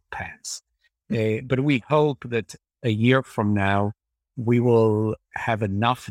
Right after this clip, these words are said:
data to say, uh, in those children who have mild sleep apnea, who should have surgery, who should not, who should have a sleep study, and who should not, which I think will be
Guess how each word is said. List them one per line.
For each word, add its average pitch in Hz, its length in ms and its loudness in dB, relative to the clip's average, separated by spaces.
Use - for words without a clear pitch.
data 101 480 0
to - 140 -12
say, 98 720 -2
uh, 98 300 -4
in 104 340 -2
those 123 320 2
children 113 640 -2
who 98 100 -4
have 98 300 -6
mild 104 640 -2
sleep - 580 -6
apnea, 92 640 -6
who 151 160 -4
should - 240 -6
have 107 200 -4
surgery, 107 880 -2
who 120 120 0
should 104 300 -6
not, 110 420 0
who 135 100 0
should 120 240 -4
have 104 200 -2
a 101 40 -2
sleep - 460 -4
study, 95 420 -6
and 90 120 -4
who 101 120 -4
should - 280 -8
not, 85 260 -6
which 110 200 -6
I 120 120 -6
think - 460 -4
will 110 120 -4
be 98 420 -6